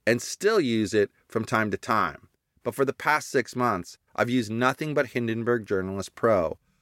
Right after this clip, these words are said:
Moving to Hindenburg from Audacity was interesting because the approach is very different between the two products. Audacity is an audio editor, meaning music, voice, et cetera, while Hindenburg was designed for voice editing. Hindenburg has some amazing features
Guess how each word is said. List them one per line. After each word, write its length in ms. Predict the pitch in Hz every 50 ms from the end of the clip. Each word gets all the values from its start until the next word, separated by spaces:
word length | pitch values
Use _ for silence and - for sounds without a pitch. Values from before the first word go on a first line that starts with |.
| - - _
Moving 320 | - 113 127 131 139 156 156
to 80 | 151 143
Hindenburg 640 | 143 151 147 147 143 135 131 127 127 127 127 123 - _ _ _
from 180 | - - 135 135
Audacity 480 | 127 131 127 117 104 104 - - 117 107
was 160 | 104 98 - -
interesting 440 | - - - 143 123 - - 113 110
because 280 | 110 101 - 113 113
the 80 | 120 135
approach 340 | 139 - - 113 104 - -
is 120 | 107 92
very 180 | 104 107 107 104 - -
different 420 | - 220 220 - - 92 82 -
between 320 | - - - - 98 101 101
the 60 | 95
two 180 | - - 113
products. 560 | - - 135 131 123 113 90 73 - - - - _ _ _ _ _ _ -
Audacity 640 | 104 107 110 110 113 120 127 - - 143 143 147 147
is 160 | 127 120 127
an 100 | 127 131
audio 420 | - - 113 127 135 139 147 147
editor, 500 | - - 120 110 110 98 95 87 85 82 - _ _ _
meaning 340 | - 107 110 110 104 101 101
music, 480 | 110 131 139 143 131 123 139 139 131 - _ _
voice, 380 | 107 101 110 113 110 110 107 -
et 140 | - 101 -
cetera, 480 | - - 117 113 107 98 82 78 71 - _ _ _ _ -
while 240 | 101 101 98 95 95
Hindenburg 720 | - 170 185 196 160 131 107 95 87 90 87 90 92 98 - _ _ _ _ _ _ _ -
was 180 | 104 110 101 92
designed 440 | 113 117 104 120 107 104 107 107
for 100 | - 139
voice 340 | 127 123 139 147 143 131 -
editing. 440 | 127 107 98 85 78 71 62 - - _ _ _ _ _ _ _ -
Hindenburg 560 | 165 180 196 190 180 160 160 156 156 151 139
has 160 | 151 143 -
some 140 | - 139 127
amazing 480 | 120 120 127 143 156 151 143 156 151
features 640 | - - - 160 160 151 - 123 104 95 95 98 -